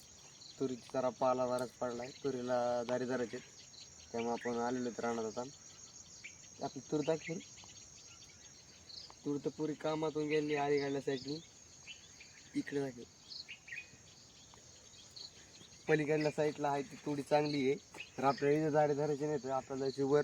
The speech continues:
तर चला आपण जाऊत वर. मग काय, पाणी द्यायचं म्हणल्यावर मोटर तर चालूच करावं लागेल. तर आता ते बारका गडी गेलाय वर, आपल्याला करायची मोटर चालू आता.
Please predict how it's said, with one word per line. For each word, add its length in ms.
तर 60
चला 140
आपण 240
जाऊत 260
वर. 120
मग 160
काय, 180
पाणी 360
द्यायचं 280
म्हणल्यावर 480
मोटर 340
तर 140
चालूच 380
करावं 240
लागेल. 240
तर 60
आता 180
ते 140
बारका 340
गडी 260
गेलाय 260
वर, 220
आपल्याला 360
करायची 260
मोटर 300
चालू 260
आता. 240